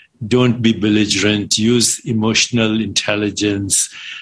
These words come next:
Don't stereotype, and always recognize that ideological arguments don't work. They never work. So that's not the point. The point is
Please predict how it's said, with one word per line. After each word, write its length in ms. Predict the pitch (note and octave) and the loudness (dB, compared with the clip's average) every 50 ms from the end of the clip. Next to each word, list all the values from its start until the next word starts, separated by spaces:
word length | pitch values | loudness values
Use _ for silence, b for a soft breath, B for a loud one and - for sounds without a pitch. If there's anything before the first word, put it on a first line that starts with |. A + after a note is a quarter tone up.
| B B B - G#2 | B B B -4 0
Don't 480 | A2 A#2+ B2 A#2+ A#2 A2+ A#2 A2+ - | 2 4 4 4 4 2 0 -2 -4
stereotype, 1120 | - - - - - - - B2+ A#2+ A#2+ A#2+ A2+ A2 A#2 A2+ G#2+ G#2 G#2+ G#2 G2+ G2+ - - - | -2 0 0 0 0 0 0 0 0 0 0 -2 -2 -2 0 0 0 0 -2 -2 -4 -8 -10 -4
and 320 | - A#2 G#2+ G#2 G#2+ A2 - | -2 -2 0 0 -2 -4 -4
always 720 | - - A#2 A#2+ A#2+ A2+ G#2+ A2+ A2 G#2+ G2+ F2+ - - B B B B B B _ | -2 0 2 2 2 2 2 2 2 2 2 0 0 0 B B B B B B _
recognize 800 | - A2+ A#2+ A#2 - B2 A2+ G2+ G2+ G#2 G2+ G2 G2+ G#2+ - - - B B B B B B _ _ - | -2 0 0 0 0 -2 -2 -2 -2 -2 0 0 0 0 0 -2 -4 B B B B B B _ _ -4
that 300 | A2 G#2+ G2+ G2+ - - | -2 -2 -2 -4 -4 -2
ideological 800 | - A#2 A#2 A2 A#2+ A#2 A#2 A2+ A#2 A#2 A2+ A#2+ A2+ A#2+ A2 A2 | -2 -2 0 0 0 0 0 0 0 -2 -4 -4 -4 -4 -2 -2
arguments 560 | G#2+ G#2+ G#2+ G2+ G#2+ G#2 G#2 G#2 F#2+ - - | -2 -2 -2 -2 -2 -2 -2 -2 -2 -4 -4
don't 380 | - A2+ A2 G#2 G2+ F#2+ - - | -4 -4 -4 -4 -4 -6 -4 0
work. 340 | G#2+ G2+ F2 E2 - - - - | 0 0 0 -2 -6 -8 -6 -2
They 160 | G#2+ A2 G#2+ | 0 0 0
never 400 | G2 F#2 G2 A#2 A#2 A2+ A#2 A2+ | 0 0 0 0 0 0 0 -2
work. 400 | A2 G#2+ G#2 G#2+ B2 - - - | -2 0 0 -2 -2 -4 -6 -8
So 340 | - - A2 G#2+ G#2+ G#2 G2+ F#2 | -6 -2 -2 -2 -2 -4 -4 -4
that's 360 | A2+ A2+ A#2 A2+ - - - | -2 -2 -2 -2 -2 -4 -4
not 240 | A#2+ A2+ A2 A2+ - _ _ | -4 -6 -6 -6 -10 _ _
the 80 | - A#2+ | -14 -12
point. 400 | - - A2+ G#2+ F#2+ E2+ - - | -6 -4 -2 -2 -2 -4 -8 -10
The 80 | - | -12
point 400 | - - A#2+ A#2 A#2+ B2 A2+ A#2 | -6 0 0 2 2 2 2 0
is 180 | A#2 A2 G2+ - | 0 0 -2 -4